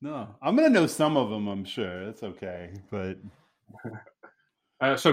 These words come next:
Speaker 2: you, you mentioned trousers before. That would be kecks.
Speaker 1: Kecks, yeah, because people say he's had his kecks down there or something like
Speaker 2: Yeah.
Speaker 1: that. Like, when
Speaker 2: Yeah.
Speaker 1: they've, which is a
Speaker 2: Um,
Speaker 1: way of saying that you, like, they've been,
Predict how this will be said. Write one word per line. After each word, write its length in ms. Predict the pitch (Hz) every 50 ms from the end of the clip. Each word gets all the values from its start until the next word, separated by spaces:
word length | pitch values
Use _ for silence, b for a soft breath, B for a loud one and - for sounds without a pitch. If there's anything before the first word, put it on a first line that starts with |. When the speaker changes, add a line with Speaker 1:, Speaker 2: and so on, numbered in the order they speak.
| 143 143
Speaker 2:
you, 200 | 143 147 151 151
you 100 | 151 151
mentioned 320 | 165 175 170 - 180 147
trousers 420 | - 147 135 131 139 151 147 170 151
before. 440 | 156 143 135 - 123 123 131 135 135
That 160 | 127 127 123
would 100 | 131 117
be 140 | - 127 -
kecks. 540 | - - 123 135 147 - - - - - - _ _ _ _ _ _ _ _ _
Speaker 1:
Kecks, 540 | - 147 147 147 143 - - - - - -
yeah, 380 | 170 156 160 180 180 185 180 180
because 420 | 156 151 - - 165 156 139 143
people 460 | - - 165 139 - 151 151 147 139
say 460 | 139 - 151 143 131 127 123 120 120 120 127 123
he's 200 | 113 123 117 -
had 160 | 131 127 117
his 120 | 117 104
kecks 400 | - - - 139 127 - - -
down 300 | 113 117 107 101 101 101
there 380 | 104 104 101 98 101 101 98 98
or 60 | 95
something 380 | - - 110 98 92 - 104 101
like 120 | 104 131
Speaker 2:
Yeah. 140 | 135 135 135
Speaker 1:
that. 360 | - 98 98 92 92 92 98 101
Like, 240 | 98 90 92 87 -
when 120 | 95 98 92
Speaker 2:
Yeah. 60 | 92 95
Speaker 1:
they've, 180 | 92 90 - - B B B B B B B
which 180 | 113 120 143 139 143
is 60 | 135 -
a 20 | 151
Speaker 2:
Um, 40 | 147
Speaker 1:
way 160 | 160 170 165
of 100 | 156 -
saying 300 | - 165 156 151 143 143
that 140 | 135 135 139 - 131
you, 160 | 139 156 143 139
like, 220 | 123 131 123 123 -
they've 220 | 123 123 120 113
been, 440 | 127 131 127 123 120 117 113 107 104